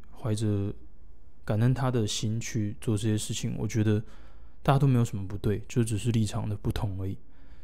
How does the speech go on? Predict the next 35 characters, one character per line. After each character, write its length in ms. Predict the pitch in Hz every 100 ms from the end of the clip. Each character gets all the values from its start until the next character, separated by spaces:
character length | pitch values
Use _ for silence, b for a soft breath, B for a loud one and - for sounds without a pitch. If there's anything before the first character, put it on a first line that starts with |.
| b
所 200 | - 113
以 40 |
就 140 | 101 107
是 320 | 110 101 101
希 140 | -
望 100 | 117
大 100 | 113
家 140 | 110 113
二 140 | 120
零 120 | 107
二 60 | 107
零 160 | 101 98
年 320 | 95 95 120 -
好 160 | - 113
好 160 | 113
的 340 | 98 98 95 107 - - b -
过 160 | 120
完 120 | 101
这 140 | 101 110
一 40 |
年， 320 | 113 95 98 147
然 160 | - 104
后 200 | 113 104
明 140 | 101
年 180 | 101 101
大 140 | 101 104
家 100 | 104
也 200 | 101 107
是 200 | - 107
一 60 |
起 140 | 104 113
继 100 | 107
续 160 | 110
努 140 | 101 107
力。 180 | 104